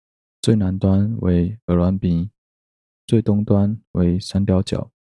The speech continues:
最西端为台南七股的尖仔尾。接下来要带大家来看一个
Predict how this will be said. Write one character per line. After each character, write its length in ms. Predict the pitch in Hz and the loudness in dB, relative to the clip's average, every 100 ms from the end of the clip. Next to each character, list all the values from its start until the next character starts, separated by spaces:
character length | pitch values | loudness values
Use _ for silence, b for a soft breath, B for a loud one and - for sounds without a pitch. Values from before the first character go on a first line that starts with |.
| _ _ _ _ _ _ _ | _ _ _ _ _ _ _
最 160 | - 110 | -2 0
西 220 | - 104 | 0 -2
端 340 | 101 95 95 104 _ | 2 0 0 -6 _
为 340 | 85 82 85 104 _ - | -2 -2 -2 -6 _ -12
台 140 | - | -2
南 200 | 95 95 | 0 0
七 180 | 92 - | 0 -2
股 220 | 101 90 | -2 -2
的 300 | 87 82 85 87 | 0 0 0 -4
尖 180 | - 98 | -4 -2
仔 220 | 104 85 | -2 -2
尾。 260 | 87 80 - _ _ _ _ | 0 -2 -6 _ _ _ _
接 120 | - | -6
下 200 | 113 113 | -2 0
来 200 | 107 101 | 0 0
要 140 | 107 104 | -2 -2
带 180 | - 107 | -2 -2
大 160 | 101 | 0
家 160 | 101 98 | 0 0
来 260 | 95 92 101 | 0 0 -4
看 260 | - 101 | -2 -4
一 60 | 95 | -2
个 360 | 92 87 90 | -2 -2 -4